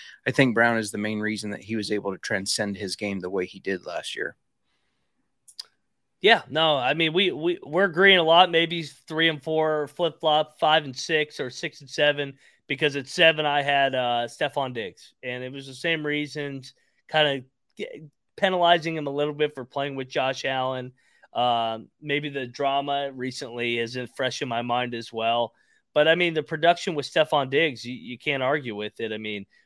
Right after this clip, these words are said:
Speaker 2: whether he's in Minnesota or he's in Buffalo, he's been a machine. Um, looking at his la-, his three years in Buffalo, fifteen hundred yards, over twelve hundred yards, over fourteen hundred yards, and he parlayed that on top of,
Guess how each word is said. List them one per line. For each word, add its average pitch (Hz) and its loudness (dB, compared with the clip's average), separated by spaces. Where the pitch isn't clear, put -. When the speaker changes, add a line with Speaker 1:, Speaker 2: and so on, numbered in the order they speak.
Speaker 2:
whether 135 2
he's 135 -2
in 147 4
Minnesota 143 2
or 139 0
he's 123 -2
in 139 -2
Buffalo, 135 0
he's 123 -8
been 127 -6
a 123 -8
machine. 123 -6
Um, 113 0
looking 147 2
at 135 4
his 131 -2
la-, 135 2
his 127 -6
three 156 0
years 143 0
in 143 2
Buffalo, 135 2
fifteen 127 -8
hundred 120 -10
yards, 135 0
over 120 -4
twelve 143 2
hundred 135 -4
yards, 131 0
over 110 -6
fourteen 139 -4
hundred 127 -6
yards, 127 0
and 131 -2
he 127 -2
parlayed 147 6
that 135 6
on 127 2
top 139 2
of, 123 0